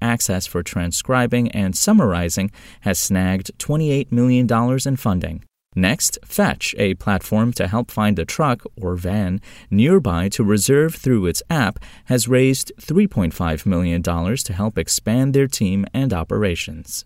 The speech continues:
And breweries have tons of spent grain, and the home consumables have a plastics problem. Build a bridge between the two problems,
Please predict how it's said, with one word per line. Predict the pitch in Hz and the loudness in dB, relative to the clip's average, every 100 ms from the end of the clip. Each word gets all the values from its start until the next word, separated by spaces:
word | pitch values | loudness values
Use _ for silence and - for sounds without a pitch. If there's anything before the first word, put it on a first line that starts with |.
| _ _ _ | _ _ _
And | 131 139 135 98 | 0 2 0 2
breweries | 107 117 120 95 95 - | 4 4 4 4 2 0
have | 98 92 | 0 -2
tons | - 117 120 104 | 0 2 2 2
of | 90 | 0
spent | - 110 101 - 95 | -2 0 -2 -2 -4
grain, | 95 90 101 90 87 - - | -2 2 2 0 -4 -14 0
and | 131 135 123 | 2 2 2
the | 110 | 0
home | 113 175 202 | 2 4 4
consumables | - 104 - 87 82 113 139 - | 4 2 2 -2 -2 -4 -6 -6
have | 76 | -6
a | 117 | -6
plastics | - - 226 - - - | -4 0 0 0 -4 -6
problem. | - 196 196 85 73 - - - - 95 | -4 0 0 0 -6 -8 -18 -20 -12 -2
Build | 95 160 196 | 2 4 4
a | 180 | 2
bridge | 131 165 170 - | 2 2 0 -2
between | 101 - 170 185 | -2 0 2 2
the | 117 | 0
two | - 104 | 0 -2
problems, | 85 87 80 98 143 | 0 -2 -2 -2 -4